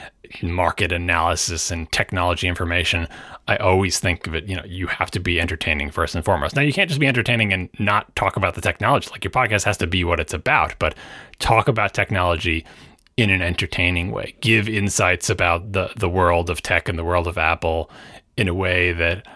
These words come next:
engages people, that keeps them interested, that keeps them amused, whether that's through the,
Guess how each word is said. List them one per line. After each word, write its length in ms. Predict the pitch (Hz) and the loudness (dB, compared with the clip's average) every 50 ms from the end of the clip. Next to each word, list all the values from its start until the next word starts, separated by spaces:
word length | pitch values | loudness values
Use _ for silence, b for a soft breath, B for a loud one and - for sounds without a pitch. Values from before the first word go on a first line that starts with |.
| B B B - | B B B -2
engages 580 | 113 110 101 98 95 90 98 95 95 90 85 - | 0 2 2 2 2 2 2 2 0 -2 -2 -4
people, 400 | - - - - - 78 78 71 | -6 -8 -8 -4 -2 -2 -2 -2
that 120 | 71 - | -4 -4
keeps 240 | - - 98 - - | -4 -4 -4 -2 -2
them 160 | - 90 78 | -2 0 0
interested, 400 | 80 82 - 87 - - 92 85 | 0 0 0 -2 -4 -2 -2 -2
that 80 | 82 90 | -2 -2
keeps 220 | - 95 87 - | -2 -2 -2 -2
them 140 | - 95 82 | 0 0 0
amused, 440 | 71 71 73 76 78 76 69 - - | 0 0 0 0 0 0 -2 -4 -2
whether 220 | 85 82 82 80 | -2 0 0 2
that's 220 | 80 80 85 - - | 0 0 -2 -2 -4
through 260 | - 98 80 78 78 | -2 -2 -2 -2 -2
the, 360 | 78 80 78 76 71 69 - | 0 2 2 2 2 2 -2